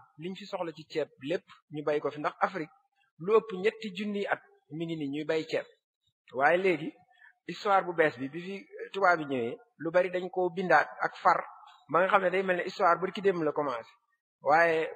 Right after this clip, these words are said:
boo xoolee site archéologique yeeg yenn téere yu yàgg yi, di nga xam loolu yàgg na. Fer bi, macha Allah, bari na fi, mën nañ ci defar acier, mën nañ ci defar produit yi, yi nga xam ne yépp dañ koy dérivé ci fer fii,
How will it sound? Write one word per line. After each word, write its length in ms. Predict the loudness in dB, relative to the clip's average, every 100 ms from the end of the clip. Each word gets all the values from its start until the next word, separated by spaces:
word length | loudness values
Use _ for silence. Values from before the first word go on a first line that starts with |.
| -4
boo 260 | 2 4
xoolee 380 | 4 2 0 -2
site 200 | -6 -4 -2
archéologique 600 | 0 0 -4 -4 -4 -2
yeeg 180 | -4 -4
yenn 220 | -4 -4 -4
téere 240 | -6 -6
yu 120 | -4 -4
yàgg 200 | -4 -6
yi, 120 | -12 -14 _ _ _
di 40 | -6
nga 80 | -2
xam 160 | -2 -2
loolu 180 | -2 0
yàgg 200 | -2 -2
na. 100 | -8
Fer 280 | -6 0 0
bi, 100 | 0
macha 340 | 0 0 0 0
Allah, 200 | 0 0
bari 200 | 0 -2
na 100 | -4
fi, 140 | -8 -16 _ -10
mën 120 | -6
nañ 120 | -4 -4
ci 80 |
defar 240 | -4 -2 0
acier, 420 | -2 -2 -4 -4 -6 _ _ _ _
mën 180 | -8 -4
nañ 120 | -6
ci 80 | -4 -4
defar 200 | -4 -6
produit 320 | -4 -4 -2
yi, 360 | -2 -2 -4 -8 -8 -6
yi 60 | -4
nga 80 | -4
xam 120 | -4
ne 80 | -4
yépp 160 | -4 -6
dañ 120 | -10
koy 140 | -6 -6
dérivé 300 | -6 -6 -8
ci 100 | -10
fer 280 | -2 -2 -2
fii, 320 | -6 -10 -10